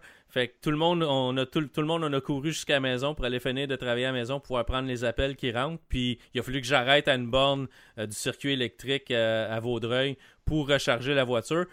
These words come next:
Mais j'ai chargé, euh, je pense que c'est dix-huit minutes,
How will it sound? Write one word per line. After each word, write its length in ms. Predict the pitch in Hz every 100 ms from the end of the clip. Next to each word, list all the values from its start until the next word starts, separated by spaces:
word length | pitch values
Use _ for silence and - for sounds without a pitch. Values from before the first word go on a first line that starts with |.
| - -
Mais 180 | 127 127
j'ai 160 | 135
chargé, 580 | 135 160 123 123 165 170 - _
euh, 220 | 110 107 104
je 80 |
pense 140 | - 156
que 100 | -
c'est 100 | 139
dix-huit 480 | 117 113 127 156 151
minutes, 480 | 135 135 151 -